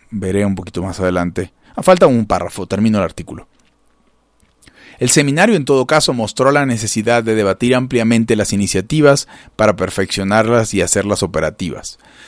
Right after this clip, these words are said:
No deja llamarme la atención el poco debate que socialmente se está dando en un tema que afecta a segmentos muy amplios de la población, especialmente a los que cuentan con mayores niveles educativos. No discutir estos temas equivale a ceder totalmente a los políticos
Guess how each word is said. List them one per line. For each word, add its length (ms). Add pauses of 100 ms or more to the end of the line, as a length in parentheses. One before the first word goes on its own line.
(160)
No 140
deja 180
llamarme 380
la 80
atención 500
el 120
poco 340
debate 420
que 80
socialmente 640
se 100
está 260
dando 280
en 60
un 120
tema 240
que 80
afecta 400
a 40
segmentos 580
muy 240
amplios 560
de 100
la 140
población, 560 (420)
especialmente 760
a 40
los 140
que 100
cuentan 320
con 120
mayores 340
niveles 380
educativos. 720 (500)
No 260
discutir 460
estos 300
temas 280
equivale 380
a 60
ceder 340
totalmente 640
a 60
los 160
políticos 800